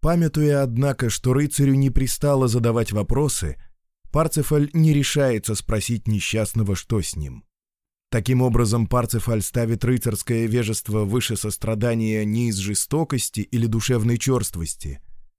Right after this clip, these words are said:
а из приверженности строгому рыцарскому этикету, иначе говоря, ставит официальную сословную этику выше общечеловеческой. Роковой этот поступок в один миг круто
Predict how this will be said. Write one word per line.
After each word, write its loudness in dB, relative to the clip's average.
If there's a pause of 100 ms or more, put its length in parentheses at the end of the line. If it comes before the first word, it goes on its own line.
(160)
а 0
из 0
приверженности 0
строгому 0
рыцарскому 0
этикету, -4 (640)
иначе -2
говоря, -2
ставит -4
официальную 0
сословную 0
этику 0 (240)
выше 0
общечеловеческой. -4 (1400)
Роковой 2
этот -2
поступок -2
в -2
один 2
миг 2
круто 0